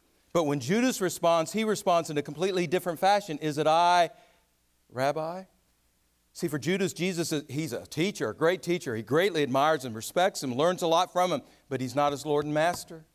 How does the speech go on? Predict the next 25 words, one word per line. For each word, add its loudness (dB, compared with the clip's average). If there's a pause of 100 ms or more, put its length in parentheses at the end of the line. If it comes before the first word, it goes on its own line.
(440)
He 0
never 4
really 4
totally 0
surrendered 0
to -8
Jesus. -4
He -4
never 2
fully 2
yielded 0 (180)
his 2
will 2
to 0
his 2 (200)
will. 2 (240)
He 2
allowed 4
Jesus -2
through -2
the -2
years 2
to 2
inform 2
him, 0